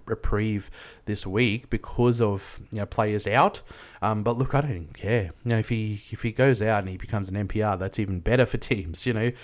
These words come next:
So if you've got other priorities in your team, just whatever. Don't, just don't play Jukes in your starting lineup, and, you know, his position might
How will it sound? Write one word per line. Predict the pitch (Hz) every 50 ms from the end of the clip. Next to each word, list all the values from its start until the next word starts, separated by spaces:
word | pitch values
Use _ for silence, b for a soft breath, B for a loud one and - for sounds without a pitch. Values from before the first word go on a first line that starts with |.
| B B B B B -
So | - - 120 113 110 110 110 107 104 - -
if | - 117 - -
you've | 117 -
got | - 131 131
other | 123 110 110
priorities | - - 113 107 107 107 107 104 107 107 104 104
in | 104
your | 101 101
team, | 95 - 113 107 110 110 107
just | 107 107 - - -
whatever. | 101 95 95 101 95 92 87
Don't, | - 123 117 110 101 - - - 107 -
just | 117 107 - -
don't | - 113 110 104 -
play | - - 104 95
Jukes | - - 104 104 104 - - 104
in | 87
your | 87 98
starting | - - - 104 107 101 101 95 98
lineup, | 101 104 113 110 98 90 - -
and, | 98 95 95 B B B B B B B B
you | 110 110
know, | 101 98 95
his | 101 101 -
position | - 110 98 110 110 - 117 98 92
might | 98 98 92 98